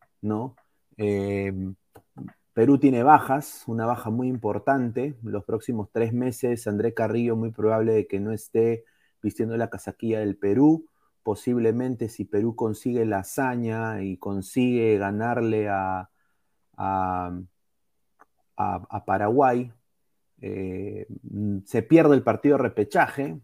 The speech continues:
es algo muy importante y, y algo que tomar en cuenta. Vamos a hablar de eso, vamos a hablar también de,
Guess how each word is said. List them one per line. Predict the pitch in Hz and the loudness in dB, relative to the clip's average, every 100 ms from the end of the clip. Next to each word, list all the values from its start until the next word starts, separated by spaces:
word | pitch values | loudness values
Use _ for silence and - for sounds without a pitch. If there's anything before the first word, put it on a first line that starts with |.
| _ | _
es | - | -10
algo | 110 110 | -4 -2
muy | 107 117 | -2 -4
importante | 117 113 98 - 127 123 113 127 110 | -6 -6 -6 -2 -2 -2 -2 -2 0
y, | 98 - 95 92 98 | -2 -4 -4 -4 -2
y | |
algo | 104 107 110 | 0 0 -2
que | 110 | -4
tomar | 95 107 | -4 -2
en | 110 110 | -4 -2
cuenta. | 165 156 143 127 | -2 0 0 0
Vamos | 131 135 120 | 0 -2 -2
a | |
hablar | 120 123 | -4 -2
de | 127 165 160 | 2 2 2
eso, | - 143 147 - - - _ | 2 2 2 -2 -20 -20 _
vamos | 110 110 117 | -4 -2 -2
a | 117 | -2
hablar | 107 120 110 | 0 0 0
también | 113 117 127 127 123 107 | -2 0 0 0 -2 0
de, | 104 104 98 95 | 2 4 4 0